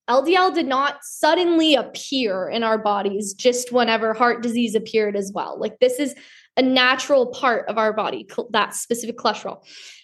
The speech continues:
And then they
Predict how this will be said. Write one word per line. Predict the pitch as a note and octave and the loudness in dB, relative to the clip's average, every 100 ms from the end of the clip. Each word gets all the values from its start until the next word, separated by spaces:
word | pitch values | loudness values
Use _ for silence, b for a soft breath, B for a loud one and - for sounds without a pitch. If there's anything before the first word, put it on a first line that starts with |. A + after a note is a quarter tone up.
| _ - | _ 2
And | D4+ C#4+ B3 - - b b b b b _ - - A#3 | 4 6 2 -4 -18 b b b b b _ -12 -10 2
then | E4+ E4 D#4+ D#4+ D#4+ - _ _ _ _ _ | 4 4 4 2 -4 -8 _ _ _ _ _
they | B3 D4+ D#4 D4+ B3+ | 0 2 4 0 -4